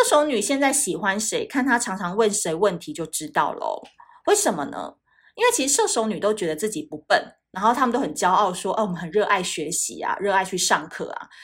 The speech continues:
所以他们的心眼其实有点多。我跟你讲真的，射手女都会崇拜聪明的人，而这个聪明不一定要有钱，但是头脑一定能够碾压他，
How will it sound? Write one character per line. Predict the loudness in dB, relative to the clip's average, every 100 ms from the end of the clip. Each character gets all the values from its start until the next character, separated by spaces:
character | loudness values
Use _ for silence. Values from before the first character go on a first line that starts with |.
| -14
所 | 0 2
以 |
他 | 4
们 | 2
的 |
心 | 0 0 0 0 0
眼 | 0 -2
其 | -4 -4
实 | -4
有 | -4
点 | -6 -10 -8
多。 | -8 -6 -10 _ _ _ _ _ _ _ _ _
我 | 0
跟 | 4
你 | 4
讲 | 2
真 | 0 -4 -4
的， | -6 -8 _ _ _ _ _ _ _
射 | 0 2
手 | 4 2
女 | 2
都 | 0 2
会 | 2
崇 | 0 -4 -2
拜 | -2
聪 | -4 -6 -6
明 | -6
的 | -8 -8
人， | -8 -10 _ _ _ _ _
而 | 2
这 | 4
个 | 4
聪 | 4 4
明 | 0 -2
不 | -4
一 | -2
定 | 0
要 | 0
有 | 0 -4 -6
钱， | -10 -10 -14 _ _ -20 -20 2
但 | 4
是 | 4 0
头 | 0 2
脑 | 2 0 -2
一 |
定 | -4 -4 -4
能 | -6 -2
够 | -2 -2 -6
碾 | -6 -6 -6
压 | -4 -4
他， | -4 -8 -10 -12